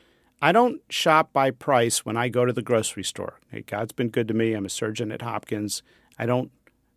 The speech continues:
it's just my style. I don't look at the prices. And other people are similar. But my mom and all of her friends penny shop. They price compare lemon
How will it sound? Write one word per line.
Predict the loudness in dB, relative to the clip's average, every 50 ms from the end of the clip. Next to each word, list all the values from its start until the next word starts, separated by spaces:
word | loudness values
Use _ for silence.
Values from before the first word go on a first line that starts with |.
| _ _
it's | -8 -8 -8 -2
just | -2 -2 -2 2
my | 2 4 4
style. | 4 2 2 4 4 4 6 4 4 2 2
I | 2
don't | 0 0 -2 -2
look | -4 -4 -4 -4
at | -8 -8
the | -8 -12
prices. | -6 -4 -2 -2 -2 -4 -6 -6 -8 -10 -12 _ _ _ _ _ _ _ _ _ _ _ _ _
And | 2 6 6
other | 6 6 4
people | 2 0 0 0 2 2 2 0 0 0 2
are | 2 2
similar. | 2 2 0 -2 0 -2 -2 -2 -4 -4 -6
But | 0 0 0 2
my | 4 4 4 4
mom | 4 2 2 4 4 4 4 4 0 -4 -8 _ _ _ _ _ _ -2
and | 0 2
all | 4 4 4 2
of | 0
her | -4 -4 -4
friends | -4 -4 -4 -2 0 2 2 0 0
penny | -4 -4 -4 0 0 0
shop. | 0 0 -2 -2 -2 -2 -2 -2
They | -2 -2
price | -2 0 2 2 4 4 2
compare | -2 -4 -6 -4 -4 -4 -2 -2 0 -2 -4 -6 _ _ _ _ _ -2
lemon | 0 2 4 4 4 2 2 0 -4